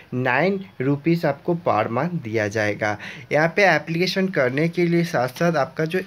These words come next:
एज रिडक्शन है आपको यहाँ पे मिलेगा। अगर आप एससी एसटी है तो आपको फाइव ईयर्स के,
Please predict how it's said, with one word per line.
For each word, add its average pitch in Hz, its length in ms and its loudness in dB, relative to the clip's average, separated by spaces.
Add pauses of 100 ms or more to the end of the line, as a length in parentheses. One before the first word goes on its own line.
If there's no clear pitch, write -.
एज 151 340 -4
रिडक्शन 170 500 0
है 165 140 0
आपको 151 320 -2
यहाँ 127 200 2
पे 139 140 -4
मिलेगा। 127 580 0 (340)
अगर 147 320 2
आप 190 280 2
एससी 135 380 -2
एसटी 185 300 -4
है 175 220 2
तो 175 180 -6
आपको 127 460 -2
फाइव 120 600 -2
ईयर्स 156 340 0
के, 185 240 -2